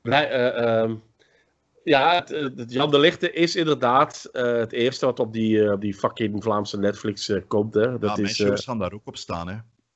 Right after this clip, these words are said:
Speaker 1: Ah ja?
Speaker 2: Ah ja, Telenet heeft heel mijn catalogus gekocht in januari, hè. Dus
Speaker 1: Is dat Tele-, is dat ook Telenet?
Speaker 2: dat is
Speaker 1: Ah, dat
Speaker 2: D P G
Speaker 1: is
Speaker 2: en, eh, D P G en Telenet.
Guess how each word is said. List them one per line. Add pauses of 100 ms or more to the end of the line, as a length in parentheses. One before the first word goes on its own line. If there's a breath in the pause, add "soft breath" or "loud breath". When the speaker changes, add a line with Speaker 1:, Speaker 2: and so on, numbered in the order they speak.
(120)
Speaker 1:
Ah
ja? (280)
Speaker 2:
Ah
ja,
Telenet
heeft (380)
heel
mijn
catalogus
gekocht
in
januari,
hè. (160)
Dus
Speaker 1:
Is
dat
Tele-,
is
dat
ook
Telenet?
Speaker 2:
dat
is
Speaker 1:
Ah,
dat
Speaker 2:
D
P
G
Speaker 1:
is
Speaker 2:
en,
eh,
D
P
G
en
Telenet.